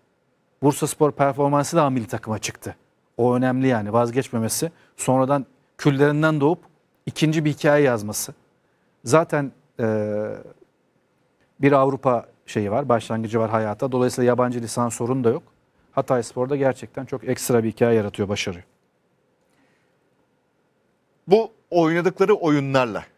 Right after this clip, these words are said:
Speaker 2: oynadıkları futbolla, niyetleriyle gerçekten ligimizin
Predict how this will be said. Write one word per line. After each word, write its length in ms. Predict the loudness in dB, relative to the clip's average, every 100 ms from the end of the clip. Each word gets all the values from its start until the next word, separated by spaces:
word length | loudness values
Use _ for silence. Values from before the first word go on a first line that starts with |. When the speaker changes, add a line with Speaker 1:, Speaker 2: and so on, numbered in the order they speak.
| -6
Speaker 2:
oynadıkları 500 | -4 -2 -2 -2 -4
futbolla, 540 | -6 -14 -2 -2 0
niyetleriyle 920 | -4 -4 0 0 0 -2 0 -2 -4 -6 _ _ -2
gerçekten 480 | -2 -2 -6 -6
ligimizin 480 | -6 -6 -6 -6 -8